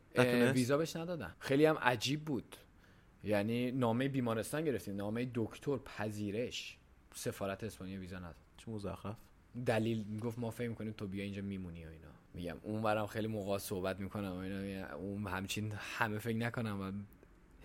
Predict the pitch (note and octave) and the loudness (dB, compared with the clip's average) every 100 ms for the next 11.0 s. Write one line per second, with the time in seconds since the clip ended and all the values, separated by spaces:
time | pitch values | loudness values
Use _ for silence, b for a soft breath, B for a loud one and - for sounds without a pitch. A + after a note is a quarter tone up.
0 | B B G#2+ A2+ G#2 G#2+ A2 G#2 A2 F2+ | B B 0 2 2 2 2 4 4 6
1 | A2 - A#2+ A2+ A2 A#2+ C3+ A2 A2 A#2 | 4 2 0 0 0 0 0 -2 -4 -4
2 | B2+ C#3 C3 B2+ B2 A2+ - D3+ B2+ C#3 | -4 -6 -8 -10 -6 -2 2 4 4 0
3 | C#3 D3 - D3 - B2 A#2 B2 B2+ B2+ | 0 2 2 0 -2 0 2 4 4 4
4 | C3 A#2 A2 - A2 G#2+ A2 A2 G2 A2 | 4 2 0 -2 -2 -2 -2 -4 -6 -6
5 | C3 E3+ D#3 A#2 C3 A2+ G2+ A2 B2+ B | -4 -4 -2 -2 -2 -4 -4 -4 -4 B
6 | B B B B B B - G#2 F#2+ - | B B B B B B -14 -12 -6 0
7 | A#2 A#2+ A2 C3 A#2+ F#2+ - C#3 F2 F#2 | 2 2 0 0 2 2 2 2 0 0
8 | F2 G2 F2 - G2+ F#2+ - G#2+ G#2+ G2 | -4 -6 -6 -6 -4 -4 -2 -2 -2 -2
9 | D#2+ D#2+ F#2 F#2 E2 F2+ F2+ E2+ C#2+ E2+ | -6 -6 -6 -6 -6 -8 -12 -14 -12 -8
10 | F#2+ F#2 E2+ E2+ G2+ F#2+ - F#2+ F#2+ D2 | -6 -6 -6 -8 -8 -8 -8 -8 -10 -12